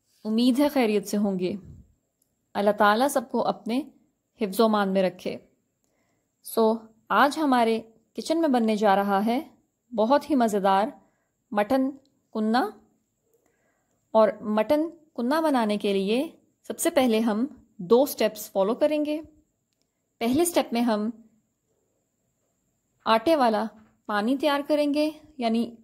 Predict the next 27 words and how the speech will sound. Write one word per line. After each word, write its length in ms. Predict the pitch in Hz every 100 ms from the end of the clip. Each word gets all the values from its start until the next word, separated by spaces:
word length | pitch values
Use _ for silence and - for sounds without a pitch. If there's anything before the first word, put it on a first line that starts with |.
| _
फ्लोर 500 | - 226 233 262 -
डो 220 | 196 214 220
वाटर। 440 | 214 208 285 349 - _ _ _ _ _ _ _ _
इसके 320 | 226 - 339
लिए 240 | 302 240 208 262 - _ _ _ _ _ _ _ _ _
आम 380 | 214 226 262 269 -
आटा 280 | 220 285
लिया 220 | 302 262 226
है 100 | 220
मैंने, 280 | 214 208 220 254 - _ _ _ _ _ _
जो 320 | 214 208 214
हम 440 | 285 247 220 240 - -
रोटी 240 | 202 208
पकाने 360 | 269 254 214 208
के 120 | 226
लिए 140 | 214
इस्तेमाल 340 | 208 208 202 202
करते 260 | 254 247 269
हैं। 200 | 285 294 320 _ _ _ _ -
और 100 | 208
बग़ैर 460 | 202 190 226 285 330
खुश्क 380 | - 240 254 -
आटा 300 | 214 - 220
इस्तेमाल 480 | 214 - 220 208 269
किए 220 | 254 220
मैंने 240 | 202 196
इसका 280 | 202 202 208